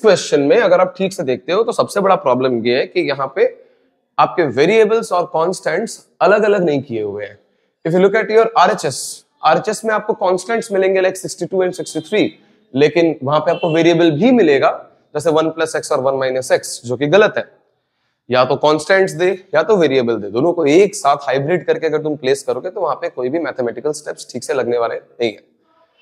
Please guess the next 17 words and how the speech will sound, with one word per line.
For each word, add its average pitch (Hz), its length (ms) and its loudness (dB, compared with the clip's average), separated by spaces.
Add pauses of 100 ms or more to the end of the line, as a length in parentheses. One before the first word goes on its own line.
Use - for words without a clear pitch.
(240)
So 165 120 -2
पहला 196 200 2
step 233 180 2
आपको 214 220 4
ये 185 140 6
करना 160 260 0
पड़ेगा 143 320 0
कि 220 140 -6
आप 156 160 -2
लोग 165 100 -2
को 165 140 -4
variables 190 440 4
at 170 120 -2
एलएचएस 147 380 -4
and 151 160 -4 (200)
constants 139 540 -4
at 202 220 -4